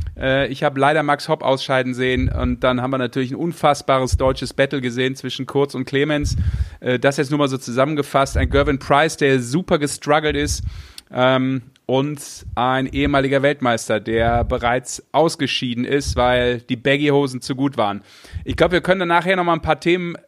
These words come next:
intensivieren, weil da wirklich schöne Geschichten schon dabei waren, finde ich. Aber zunächst mal müssen wir natürlich, Lutz, mit, äh, unserer First Lady im Twenty-six Darts Podcast reden, mit Jana,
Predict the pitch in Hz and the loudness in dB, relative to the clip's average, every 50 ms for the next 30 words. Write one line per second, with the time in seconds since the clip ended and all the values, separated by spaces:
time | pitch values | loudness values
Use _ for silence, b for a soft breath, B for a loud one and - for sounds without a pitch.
0 | _ _ _ _ _ _ _ _ _ 208 254 247 226 214 202 165 165 165 151 190 | _ _ _ _ _ _ _ _ _ -2 -2 2 2 2 2 2 0 -2 -2 0
1 | 214 165 131 143 208 262 233 - - - - 135 139 139 143 143 139 131 - 139 | 0 0 0 0 -2 -4 -6 -8 -12 -6 -2 0 0 2 0 0 -2 -2 -4 -4
2 | 135 156 170 170 147 - - 175 170 175 160 151 - - 185 - - - - 156 | -4 -2 -4 -4 -4 -4 -2 -2 -2 -2 -4 -6 -6 -6 -8 -8 -10 -10 -8 -2
3 | 147 131 127 135 139 160 151 127 117 117 - - 139 123 123 - - B B B | -2 0 0 2 0 2 2 0 0 0 0 0 0 0 -2 -4 -4 B B B
4 | B B B B B - 127 139 139 139 - 135 131 143 202 254 - - - 175 | B B B B B 2 2 2 2 2 0 0 0 2 0 -2 -2 -4 -2 -2
5 | 151 139 143 165 - - 175 151 143 135 - - 131 127 120 117 117 120 147 180 | 0 0 0 -2 -4 -2 -2 -2 -2 -2 -2 -2 -2 -2 -2 -2 -2 -2 -2 -2
6 | - - - - B B B B B B B - 127 131 139 135 - - 147 135 | -2 -8 -12 -12 B B B B B B B -4 -2 -2 -2 -4 -4 -2 0 2
7 | 131 131 131 131 131 131 127 - 143 131 143 135 - - 160 170 170 - - 151 | 4 4 4 4 4 2 0 -2 -2 0 0 0 2 2 2 2 2 0 0 0
8 | 165 180 180 160 139 117 120 127 - - 139 135 123 - 131 113 - 131 123 131 | 0 2 2 0 0 0 -2 -4 -4 -4 -4 -4 -2 -4 -6 -4 0 0 0 0
9 | 135 - - 123 117 - - 117 110 - - 113 110 117 123 131 127 123 120 117 | 0 -2 -4 -4 -2 -2 -2 -2 -2 -2 -4 -4 -4 -2 -2 -2 -4 -4 -2 0
10 | 123 131 151 165 143 131 139 160 b | 0 2 2 2 0 0 -2 -2 b